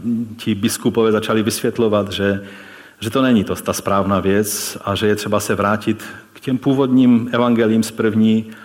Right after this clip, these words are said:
z první generace, protože Bůh měl důvod, proč dal tyto čtyři evangelia na začátku. Než začnete číst cokoliv jiného, tak si čtyřikrát přečtete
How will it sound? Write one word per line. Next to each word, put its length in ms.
z 100
první 300
generace, 580
protože 440
Bůh 180
měl 180
důvod, 340
proč 260
dal 340
tyto 220
čtyři 580
evangelia 500
na 120
začátku. 520
Než 340
začnete 360
číst 240
cokoliv 380
jiného, 440
tak 140
si 120
čtyřikrát 640
přečtete 800